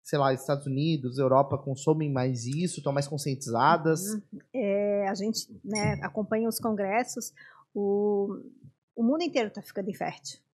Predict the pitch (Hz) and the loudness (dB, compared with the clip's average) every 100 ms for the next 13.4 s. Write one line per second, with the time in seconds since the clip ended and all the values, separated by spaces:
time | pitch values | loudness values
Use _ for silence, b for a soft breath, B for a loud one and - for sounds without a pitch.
0 | _ _ - - 208 - 208 233 - 247 | _ _ -20 -6 -6 -6 -2 -2 0 0
1 | 240 - 262 214 202 196 185 214 208 202 | 0 0 0 2 0 -2 2 2 2 0
2 | 202 190 190 185 185 180 165 208 247 247 | -2 0 -2 -2 -4 -4 -4 -2 0 2
3 | 226 208 - 208 202 190 175 196 233 240 | 0 0 -2 -2 -4 -6 -6 -4 -2 -2
4 | 208 214 202 - b b b b _ - | 0 0 -2 -6 b b b b _ -10
5 | 190 180 180 180 202 202 202 202 196 202 | -4 -2 -4 -4 -4 -2 -4 -4 -4 -4
6 | 175 208 240 240 226 226 208 202 196 - | 0 2 2 2 2 0 -2 -4 -6 -12
7 | _ _ _ _ _ - - 208 202 202 | _ _ _ _ _ -20 -10 -6 -4 -2
8 | 208 208 214 - 208 208 233 233 233 233 | -2 -2 -4 -4 -2 0 -2 -2 -4 -4
9 | 226 226 226 214 208 214 220 214 - 214 | -4 -4 -2 -2 -4 -4 -4 -6 -6 -8
10 | - 208 208 202 160 - _ _ - 214 | -6 -4 -4 -6 -8 -12 _ _ -6 -2
11 | 208 226 247 247 240 - - - _ _ | 0 0 -2 -4 -6 -6 -10 -12 _ _
12 | _ _ _ _ _ - 131 127 127 135 | _ _ _ _ _ -8 -2 -2 0 0
13 | 147 147 143 - | 2 2 2 -2